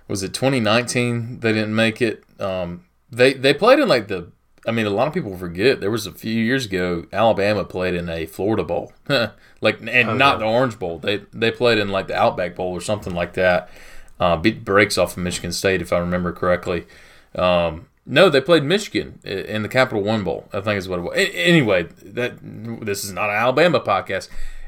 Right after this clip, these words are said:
Speaker 1: It's been hilarious because, like, they, they've been making excuses since January, what was it, tenth?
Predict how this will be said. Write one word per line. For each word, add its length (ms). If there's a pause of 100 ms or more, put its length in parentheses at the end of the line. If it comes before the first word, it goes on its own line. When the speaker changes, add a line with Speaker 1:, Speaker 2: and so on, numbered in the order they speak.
Speaker 1:
It's 200
been 220
hilarious 1040
because, 440
like, 240
they, 240
they've 340
been 380 (240)
making 540
excuses 760
since 300
January, 760
what 160
was 100
it, 120
tenth? 420